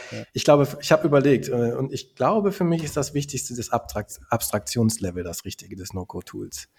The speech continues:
Speaker 2: Was will ich damit sagen? Also, du, sagen wir es mal so,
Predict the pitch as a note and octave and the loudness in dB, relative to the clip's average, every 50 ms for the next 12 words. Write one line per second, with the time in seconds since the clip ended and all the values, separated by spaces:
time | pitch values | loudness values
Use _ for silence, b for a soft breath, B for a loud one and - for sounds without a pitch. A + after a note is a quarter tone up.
0 | b b b b - - C3 C3 - C3+ B2 B2+ A#2+ - - B2 B2 A#2 A#2 A2 | b b b b -4 0 2 2 4 4 4 4 2 2 0 0 2 2 0 0
1 | G#2+ G#2+ G#2+ G#2+ A2 G#2+ A2 b b b b b b b b b b _ _ _ | 0 -2 -2 -2 -2 -4 -4 b b b b b b b b b b _ _ _
2 | - D#3+ B2+ C3+ E3 - F#3 - - _ _ _ _ _ _ _ _ _ _ _ | -6 -4 -4 -4 -4 -8 -12 -14 -16 _ _ _ _ _ _ _ _ _ _ _
3 | _ _ _ _ _ _ _ _ B3+ C#3+ B2 C3 C3+ C3+ C3 C3+ C3+ B2+ A#2 B2+ | _ _ _ _ _ _ _ _ -4 0 2 4 4 4 4 4 2 4 4 4
4 | A#2+ A#2 A2 F#2+ F#2 G2 | 2 2 2 0 -2 -6